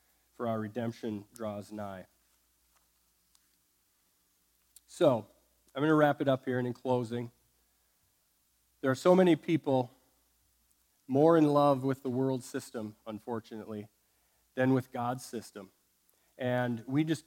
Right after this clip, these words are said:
can't, we can't stand to think that it just might get worse before it gets better.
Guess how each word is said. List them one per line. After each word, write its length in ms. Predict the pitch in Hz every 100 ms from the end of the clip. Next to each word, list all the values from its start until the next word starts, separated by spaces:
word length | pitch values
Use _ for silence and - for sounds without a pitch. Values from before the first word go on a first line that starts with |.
| -
can't, 360 | 151 165 170 - _ _ _ _ _ _ -
we 100 | 117
can't 380 | - 160 180
stand 340 | - - 151 143
to 60 |
think 340 | 127 151 135 131
that 220 | 127 117
it 120 | 170
just 180 | 254 -
might 260 | 120 160 -
get 140 | 117
worse 320 | 120 190 -
before 320 | - 123 127
it 80 | 113
gets 160 | 117 -
better. 280 | 107 135